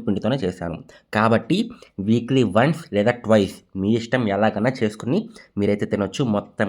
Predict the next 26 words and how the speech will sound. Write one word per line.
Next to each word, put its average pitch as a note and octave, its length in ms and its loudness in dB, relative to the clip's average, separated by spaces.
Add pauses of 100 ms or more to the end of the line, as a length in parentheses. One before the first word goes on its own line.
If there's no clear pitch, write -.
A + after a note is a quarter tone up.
కూడా C3 120 -2 (100)
హెల్తీనే. F#2+ 420 -2 (340)
ఇక - 180 -4
లేట్ A2 180 2
చేయకుండా C3+ 240 0 (100)
మొదలు A2 240 2
పెట్టేద్దాం G#2 380 0 (120)
పదండి. F2+ 300 -2
నేను D#3+ 180 6
ఇక్కడ C#3+ 180 0 (460)
ఒక A#2 120 0 (140)
గ్లాస్కి C#3 480 0 (360)
క్వాంటిటీస్ C#3 480 2
అయితే C3 120 -2 (100)
చెప్తున్నానండి. G#2+ 580 -2 (240)
మీరు G#2 120 0 (100)
కొంచెం G#2+ 240 0 (220)
ఎక్కువ D#3 300 -2
తీసుకుంటే, A2 440 0
అంటే G#2+ 120 0 (100)
రెండు A2+ 220 0
గ్లాసులు A#2 320 -2
తీసుకుంటే G#2+ 380 -2 (300)
డబల్ A2+ 300 2
డబల్ G2 200 0
అయితే C3+ 120 -2